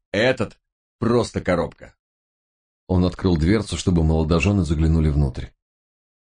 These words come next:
Китсон с первого взгляда понял то, что нужно. Вся внутренняя отделка держалась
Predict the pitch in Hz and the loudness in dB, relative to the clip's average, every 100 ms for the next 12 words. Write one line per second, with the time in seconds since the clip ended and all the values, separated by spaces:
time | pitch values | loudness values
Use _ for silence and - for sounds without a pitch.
0 | _ 113 120 - 120 - 101 110 107 104 | _ 0 0 0 -2 0 0 2 2 0
1 | 85 87 87 87 - 80 78 76 - _ | 2 2 2 -2 0 0 2 0 -4 _
2 | 85 107 - - 95 95 73 65 62 53 | -4 -4 -6 -4 0 2 0 -2 -6 -10
3 | - _ _ _ _ _ _ _ - 110 | -12 _ _ _ _ _ _ _ -4 0
4 | 113 104 101 90 87 85 82 76 92 127 | 2 2 0 0 2 2 2 0 0 0
5 | - 71 80 73 101 92 - | -2 -2 0 2 2 0 -2